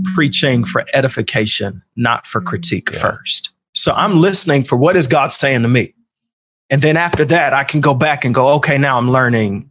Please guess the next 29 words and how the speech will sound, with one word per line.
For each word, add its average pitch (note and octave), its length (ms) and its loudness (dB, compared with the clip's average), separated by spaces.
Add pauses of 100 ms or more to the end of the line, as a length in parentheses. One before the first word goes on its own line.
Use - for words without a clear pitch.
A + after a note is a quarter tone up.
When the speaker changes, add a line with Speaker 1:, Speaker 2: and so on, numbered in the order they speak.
Speaker 1:
you B2+ 120 0
know, G2+ 340 0 (460)
X, C3 200 0
Y, A2 180 2
and G#2 100 -4
Z G#2+ 140 -2
from F#2 300 -6
it." - 100 -16 (520)
And, E3+ 260 -4
and E3 160 2
then G#3 280 2
one F#3 140 4
other D#3+ 180 2
thing C3 240 0
is, A2+ 400 0
uh, C3+ 160 -2
like C3 260 -2
yesterday, A#2 640 -2 (1080)
I C3 140 0
read B2+ 340 2
a A2 120 2
sermon, A2 600 0 (120)
uh, G2+ 440 -2 (300)
the A#2 100 -6
Gardner B2 300 0
Taylor A2+ 280 -2
wrote G#2+ 380 -2
from A2 380 -2
Joshua G#2 960 0